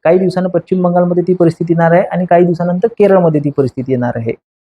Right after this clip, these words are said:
पण स्वतःची भाषिक आणि प्रांतीय अस्मिता त्यांना तेव्हा एवढी मोठी वाटली, तेव्हा ते इतके सेक्युलर झाले, तेव्हा ते भाषिक प्रांतीय अस्मिता त्यांना मोठी वाटली, त्यांना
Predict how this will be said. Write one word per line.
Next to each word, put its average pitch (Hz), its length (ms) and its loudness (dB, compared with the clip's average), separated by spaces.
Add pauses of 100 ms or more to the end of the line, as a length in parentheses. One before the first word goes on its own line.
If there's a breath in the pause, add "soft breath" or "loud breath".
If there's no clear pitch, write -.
(140)
पण 214 160 4
स्वतःची 202 600 0
भाषिक 190 500 -2
आणि 180 160 0
प्रांतीय 165 460 0
अस्मिता 175 300 -2
त्यांना 180 280 0
तेव्हा 175 340 2
एवढी 214 220 6
मोठी 185 260 0
वाटली, 127 300 0 (680)
तेव्हा 175 240 4
ते 240 300 2
इतके 220 340 -4
सेक्युलर 202 460 0
झाले, 143 280 0 (400)
तेव्हा 175 240 4
ते 240 120 2
भाषिक 202 420 0
प्रांतीय 170 360 0
अस्मिता 180 380 0
त्यांना 175 240 -2
मोठी 165 320 2
वाटली, 151 320 2
त्यांना 156 400 0